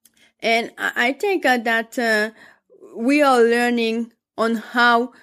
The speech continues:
to, to deal with covid in our daily day. So in C A R, the strategy also face that, uh, futures. We, it's for that that we have trained the,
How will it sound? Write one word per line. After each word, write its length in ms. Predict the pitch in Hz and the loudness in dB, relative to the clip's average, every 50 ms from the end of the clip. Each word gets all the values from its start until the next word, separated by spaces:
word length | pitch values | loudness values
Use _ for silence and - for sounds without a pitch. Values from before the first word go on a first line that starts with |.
| _ _ _ _ - | _ _ _ _ -8
to, 600 | - 254 247 240 233 233 226 220 196 - 226 - | -4 -2 0 0 2 2 2 0 -2 -2 -4 -6
to 160 | - - 254 226 | -4 -2 -2 -2
deal 480 | 202 - - - 240 240 240 233 226 | -4 -4 -6 -2 2 2 4 2 2
with 260 | 214 226 220 214 - | 0 -4 -6 -6 -8
covid 520 | - - 233 226 226 208 196 220 214 214 - | -6 -2 0 0 0 0 -2 0 -2 -2 0
in 200 | - 220 214 185 - | -2 -4 -4 -2 -2
our 320 | 214 202 202 208 202 196 | 0 0 2 2 2 0
daily 340 | 190 175 214 196 202 190 185 | 0 2 2 2 2 0 -2
day. 420 | 170 170 196 180 - - - - _ _ _ - - - _ _ _ _ | 0 0 0 0 0 -4 -10 -18 _ _ _ -20 -20 -20 _ _ _ _
So 580 | - - - 233 233 233 233 226 214 - - _ _ - | -12 -6 -2 0 2 2 2 0 -2 -6 -10 _ _ -2
in 200 | 233 240 240 240 | 0 0 0 0
C 320 | - - - 339 392 359 311 | -2 -2 0 2 2 4 4
A 120 | 269 - | 2 2
R, 360 | - 220 196 190 208 302 359 - _ _ _ - - _ _ - | 0 0 0 0 0 -2 -4 -6 _ _ _ -20 -20 _ _ -4
the 180 | 196 220 220 | 0 0 0
strategy 760 | 220 - - - 294 330 311 370 359 330 277 - 302 285 277 | 0 -2 -4 -2 -2 -2 0 0 0 0 0 0 0 -2 -2
also 680 | - - 269 240 247 240 - - 269 233 233 226 226 226 | -2 0 0 -2 -2 -2 -4 -2 0 0 2 2 0 -2
face 580 | - - - - - 226 214 214 214 220 - | -4 -8 -14 -4 0 2 2 2 2 0 -6
that, 480 | 196 190 220 202 190 190 196 - - - | -6 -2 2 2 2 2 0 -4 -6 -2
uh, 160 | 208 196 202 | -2 -2 -2
futures. 720 | - - - 247 226 220 - - 190 165 - - - - - _ _ - - - - _ _ _ _ _ _ _ _ _ - | -4 -6 -6 -6 -6 -6 -4 -2 0 0 0 -2 -6 -12 -18 _ _ -20 -20 -20 -20 _ _ _ _ _ _ _ _ _ -12
We, 200 | 214 226 226 - | -8 -6 -6 -4
it's 240 | - 247 240 - - | -2 -4 -4 -2 0
for 140 | 294 277 | 0 0
that 220 | 269 302 311 311 254 | 2 2 0 0 2
that 260 | 262 233 247 240 - | 2 0 0 0 -4
we 180 | 220 226 240 226 | -6 -4 -4 -4
have 560 | 233 247 226 220 214 214 214 208 208 - - _ _ _ _ | -4 -2 -2 0 0 -2 -2 -6 -12 -20 -20 _ _ _ _
trained 580 | - - 254 247 247 240 240 240 240 247 240 - _ - | -10 -6 -2 0 0 0 0 0 -2 -4 -6 -10 _ -20
the, 580 | 196 190 196 208 196 196 196 196 190 175 - | -18 -4 0 2 2 4 4 2 2 0 -2